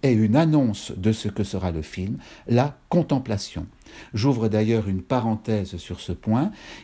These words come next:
Il va falloir que vous soyez très, euh, pédagogue, ce dont je ne doute pas,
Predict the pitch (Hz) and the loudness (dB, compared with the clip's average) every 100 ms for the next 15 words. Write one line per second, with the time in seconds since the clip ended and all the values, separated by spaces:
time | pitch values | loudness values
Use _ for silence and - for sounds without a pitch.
0 | - 117 123 120 127 127 120 110 - 107 | 0 2 2 2 2 4 2 -2 -2 -2
1 | 101 98 - 113 107 107 98 85 _ - | 0 -4 -2 -2 0 0 0 -4 _ -6
2 | 139 165 143 107 - 104 95 95 95 98 | 2 4 4 0 -6 -4 -2 -2 -4 -6
3 | 95 _ 117 98 92 85 151 190 117 101 | -10 _ 0 2 0 2 0 0 -4 -4
4 | 95 98 92 85 90 - 135 165 | 0 0 -2 -4 -4 -4 -2 -2